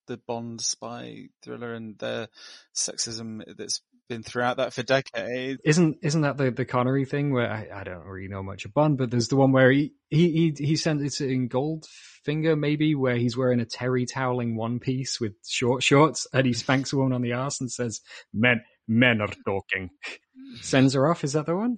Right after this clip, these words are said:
Speaker 2: But the, um, the actualization of, of, uh, Jamie Lee Curtis is very interesting, and her performance, especially in the interrogation sequence, is so much stronger than I remember it.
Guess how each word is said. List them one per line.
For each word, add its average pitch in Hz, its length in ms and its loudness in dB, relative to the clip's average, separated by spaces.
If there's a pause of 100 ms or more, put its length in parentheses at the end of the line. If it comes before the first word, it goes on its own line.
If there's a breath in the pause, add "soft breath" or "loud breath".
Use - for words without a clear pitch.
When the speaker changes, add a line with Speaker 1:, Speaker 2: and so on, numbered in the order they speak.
(140)
Speaker 2:
But 135 140 4
the, 151 160 8
um, 147 240 8
the 160 160 10
actualization 156 960 2
of, 113 260 -6 (100)
of, 107 440 -8 (100)
uh, 101 460 -2
Jamie 104 280 -4
Lee 98 120 -8
Curtis 98 320 -6
is 95 80 -12
very 120 320 0
interesting, 101 580 -8 (160)
and 107 460 -6 (160)
her 127 480 -2 (120)
performance, 120 600 -2
especially 117 420 -4
in 110 60 -4
the 107 100 -6
interrogation 104 600 -6
sequence, 95 480 -10
is 92 100 -10
so 127 220 -2
much 117 200 0
stronger 117 300 -2
than 104 120 -6
I 98 60 -6
remember 98 420 -8
it. 76 100 -14